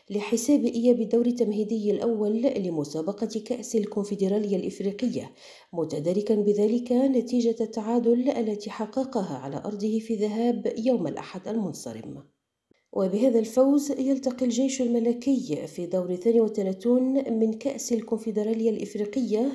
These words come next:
بفريق أشانتي جولدن بويز الغيني. وحسم الفريق الغيني التأهل مساء أول أمس للدور المقبل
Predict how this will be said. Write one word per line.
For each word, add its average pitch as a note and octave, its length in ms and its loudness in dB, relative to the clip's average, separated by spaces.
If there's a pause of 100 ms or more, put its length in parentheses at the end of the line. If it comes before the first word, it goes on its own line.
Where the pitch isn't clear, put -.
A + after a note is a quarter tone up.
(120)
بفريق G#3 680 -4
أشانتي A3+ 440 -4
جولدن A#3 400 2
بويز A3 520 -2
الغيني. D#3+ 580 -8 (1400)
وحسم B3+ 580 2
الفريق B3+ 480 2
الغيني B3 420 4
التأهل A#3+ 580 -2
مساء G#3 440 -6
أول C4 440 4
أمس B3 600 -2
للدور D#3+ 640 -2
المقبل G#3+ 960 -2